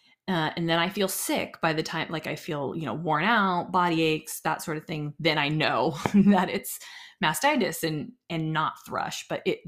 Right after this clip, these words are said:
that never happened. I just had that red, um, inflamed breast. Not that it could get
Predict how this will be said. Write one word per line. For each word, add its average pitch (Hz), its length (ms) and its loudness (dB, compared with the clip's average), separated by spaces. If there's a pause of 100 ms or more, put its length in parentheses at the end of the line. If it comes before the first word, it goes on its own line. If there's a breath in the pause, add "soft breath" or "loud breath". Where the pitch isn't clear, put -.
that 170 160 4
never 156 160 0
happened. 151 320 -6
I 151 60 -8
just 175 340 -4
had 160 240 -6
that - 220 -4
red, 147 320 0 (560 loud breath)
um, 156 380 -2 (760)
inflamed 165 580 -2
breast. 147 300 0
Not 226 180 4
that 359 120 4
it 254 120 -2
could 196 380 -2
get 220 300 -2